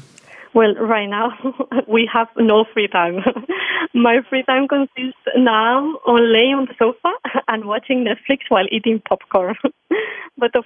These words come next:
course, before covid, I used to travel a lot. So I'm really eager to, to have this,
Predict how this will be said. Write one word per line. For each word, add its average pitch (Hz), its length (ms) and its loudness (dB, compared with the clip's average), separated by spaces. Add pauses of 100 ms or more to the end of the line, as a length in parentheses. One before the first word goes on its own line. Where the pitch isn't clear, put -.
course, 240 300 2
before 240 280 -2
covid, 233 280 2
I 226 60 2
used 214 320 -4
to 233 60 -20
travel 214 300 0
a 214 100 0
lot. 202 220 -2 (360)
So 208 140 6
I'm 196 240 4
really 214 380 2
eager 202 640 0 (500)
to, 202 480 4
to 226 100 4
have 208 180 -2 (100)
this, 208 180 -6